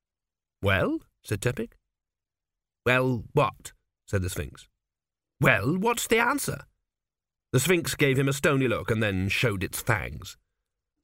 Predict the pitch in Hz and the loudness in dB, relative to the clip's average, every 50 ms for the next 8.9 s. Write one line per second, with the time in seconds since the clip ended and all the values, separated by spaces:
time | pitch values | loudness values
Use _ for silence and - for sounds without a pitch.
0 | _ _ - 107 117 120 123 131 135 139 131 135 151 147 151 160 160 160 151 143 | _ _ 2 2 4 4 4 4 2 2 2 2 2 2 2 0 0 0 2 2
1 | 139 135 131 131 135 135 135 123 110 95 85 73 - 92 - _ - 87 - - | 2 2 2 2 2 0 0 0 0 0 -2 -4 -6 -8 -10 _ -8 -6 -2 -2
2 | 110 92 90 95 - - - - - - 113 120 143 143 147 151 - - 170 151 | 0 0 -2 -4 -8 -10 -16 -18 -2 0 2 4 4 4 4 2 0 0 0 0
3 | 151 - - - 135 127 120 123 131 117 107 104 107 - 104 107 101 104 107 - | 0 0 0 0 2 2 2 2 2 2 2 2 2 0 0 2 2 0 0 0
4 | 110 117 104 92 90 - - - - - - - - 185 196 185 - 175 175 180 | 0 2 2 2 0 -4 -8 -12 -18 -20 -4 0 2 2 2 2 2 2 2 2
5 | 190 185 - - - - 156 147 160 160 139 139 113 78 95 107 - - - - | 0 0 -4 -4 0 2 2 2 2 2 0 0 -2 0 -2 -6 -8 -12 -18 -20
6 | - - 135 147 175 208 220 190 139 107 127 135 147 139 139 151 139 143 165 160 | -4 2 2 4 4 4 2 2 0 0 2 0 0 2 0 -2 0 2 2 2
7 | 156 151 147 147 156 170 185 208 233 202 139 113 92 85 92 98 104 101 101 104 | 2 2 2 2 4 4 2 2 2 0 0 -2 -2 -2 -2 0 0 2 2 2
8 | 113 123 127 135 143 147 143 - - - - - - 67 55 65 98 113 | 4 4 4 4 2 2 0 -2 -4 -6 -4 -4 -4 -4 -2 -2 -2 -2